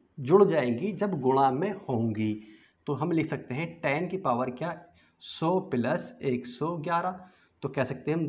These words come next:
दस यहाँ पर जो पावर है वो हो जाएगी दो सौ ग्यारह। तो ये हमारे पास इस तरीके से इसका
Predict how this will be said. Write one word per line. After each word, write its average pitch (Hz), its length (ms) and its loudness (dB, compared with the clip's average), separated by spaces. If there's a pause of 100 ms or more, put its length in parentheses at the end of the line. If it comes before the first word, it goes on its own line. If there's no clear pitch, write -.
(160)
दस 160 240 -2 (140)
यहाँ 139 140 -2
पर 156 160 -4 (120)
जो 143 120 0 (160)
पावर 123 340 -2
है 131 200 -6 (440)
वो 143 80 -2
हो 139 80 2
जाएगी 123 280 0
दो 127 320 -2
सौ 123 240 -4 (300)
ग्यारह। - 440 -8 (380)
तो 143 60 -4
ये 139 160 -2
हमारे 139 240 2
पास 127 180 -4
इस 120 160 -8
तरीके 120 140 -6
से 127 80 -6
इसका 135 200 -10